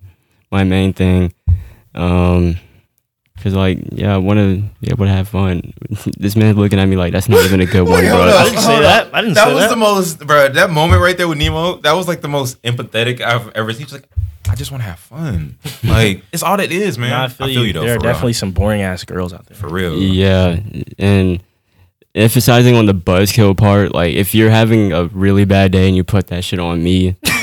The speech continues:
Speaker 1: that, like, bro, I, I already, like, have a, a terrible day. I already have a terrible mood. Don't bring that shit on me.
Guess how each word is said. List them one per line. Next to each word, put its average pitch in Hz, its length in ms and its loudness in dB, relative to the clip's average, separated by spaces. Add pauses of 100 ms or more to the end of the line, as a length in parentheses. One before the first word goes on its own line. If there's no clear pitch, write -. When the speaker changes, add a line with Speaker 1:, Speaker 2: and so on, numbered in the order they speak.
Speaker 1:
that, 101 420 2 (760)
like, 87 260 0
bro, 107 100 4
I, 110 300 4
I 127 100 6
already, 120 320 6
like, 95 220 2
have 98 220 4
a, 92 200 2
a 90 80 0
terrible 90 440 2
day. 92 460 2 (200)
I 98 100 4
already 107 180 6
have 98 140 6
a 92 40 2
terrible 98 320 2
mood. 87 340 0
Don't 104 240 2
bring 90 300 0
that 78 140 -4
shit - 140 -4
on 57 140 -4
me. 52 220 -8